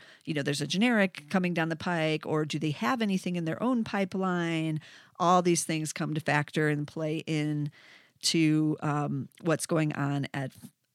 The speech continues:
specialty pharmas. So I would not wanna be an analyst on one of these. So I salute them. But if you're interested in something like this, which is really, really cheap, and there was an insider buying, um, just recently,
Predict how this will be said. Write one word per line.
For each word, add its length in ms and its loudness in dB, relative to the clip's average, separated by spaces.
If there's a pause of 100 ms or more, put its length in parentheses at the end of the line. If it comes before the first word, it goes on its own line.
(100)
specialty 520 -4
pharmas. 680 -6
So 680 0 (120)
I 80 -2
would 100 -2
not 180 -2
wanna 140 -2
be 160 -4
an 60 -2
analyst 420 -4
on 140 -4
one 100 -2
of 80 -4
these. 600 0 (300)
So 220 -2
I 180 -2
salute 420 -2
them. 480 2 (160)
But 480 0
if 160 -4
you're 100 -2
interested 600 -4
in 320 -4
something 400 -4
like 160 -2
this, 260 -2
which 180 -6
is 240 -8
really, 400 -2
really 220 -2
cheap, 400 -2
and 380 0 (480)
there 100 2
was 140 2
an 100 -2
insider 540 2
buying, 720 0
um, 720 0
just 320 -6
recently, 680 -2